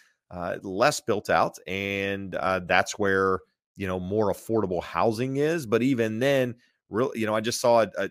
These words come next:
a recent chart showing the year over year numbers, and San Diego is w-, still one of the hottest markets in the United States. So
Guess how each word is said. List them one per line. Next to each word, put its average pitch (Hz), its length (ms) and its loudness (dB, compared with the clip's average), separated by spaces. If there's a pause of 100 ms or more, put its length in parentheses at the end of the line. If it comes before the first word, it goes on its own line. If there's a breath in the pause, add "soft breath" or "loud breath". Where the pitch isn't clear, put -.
a 101 80 -2
recent 113 360 -4
chart 117 360 2 (260)
showing 123 420 -2
the 101 100 -6
year 113 180 2
over 107 160 0
year 110 220 0
numbers, 107 500 0
and 98 180 -6
San 110 220 -4
Diego 110 320 0
is 101 80 -6
w-, 98 220 -14
still 120 260 -4
one 107 160 0
of 98 60 0
the 92 60 2
hottest 101 360 -2
markets 104 380 -4
in 104 140 -8
the 101 80 -8
United 95 420 -4
States. - 400 -2
So 92 260 0